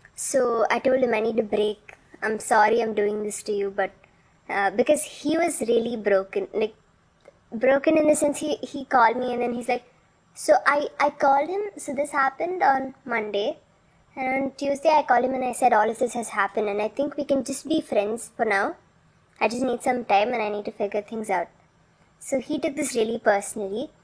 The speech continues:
uh, and I didn't call him for the, I didn't call him for the rest, like, Wednesday, Thursday, Friday, I didn't call him. And then he called my brother today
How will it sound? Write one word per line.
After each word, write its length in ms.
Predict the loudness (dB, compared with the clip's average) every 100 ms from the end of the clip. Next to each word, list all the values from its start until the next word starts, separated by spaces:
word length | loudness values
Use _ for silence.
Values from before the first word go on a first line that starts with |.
| _ _ _ -8
uh, 220 | 0 2 2
and 140 | 2
I 60 | 4
didn't 240 | 4 2
call 200 | 4 4
him 140 | 4 -2
for 120 | -4
the, 260 | 2 2 0 -8 _ _ _ _ _ _ _
I 80 | 0
didn't 200 | 2 2
call 220 | 4 4
him 160 | 4 -4
for 120 | -8
the 300 | -8 -6 -6 -8 _ _ _ -6 -2
rest, 260 | -2 -4
like, 240 | -6 -6 -6 -16
Wednesday, 800 | -2 0 0 -4 2 2 2 -4 -2
Thursday, 320 | 0 0 -2
Friday, 280 | 0 -2 -2
I 20 |
didn't 200 | -6 -6
call 180 | -2 -2
him. 200 | -4 -10 _ _ _ _ _ _ _ _ _ _ 0
And 100 | 2
then 80 | 2
he 120 | 0
called 320 | 4 4 4
my 140 | 0
brother 320 | 2 2 4 0
today 420 | 0 0 0